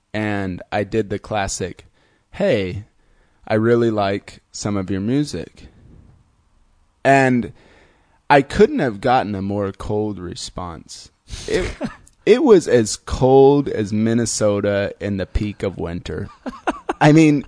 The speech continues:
it was just bad. And I said, "Wow,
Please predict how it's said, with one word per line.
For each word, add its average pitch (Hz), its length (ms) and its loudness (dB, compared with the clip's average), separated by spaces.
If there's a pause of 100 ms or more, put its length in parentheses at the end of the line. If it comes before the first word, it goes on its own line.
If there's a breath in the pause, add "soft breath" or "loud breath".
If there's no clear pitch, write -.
it 180 240 -2
was 135 240 0
just 110 380 -6
bad. - 680 -10 (920 loud breath)
And 226 140 -2
I 240 80 -2
said, 214 340 -4 (420)
"Wow, - 560 -6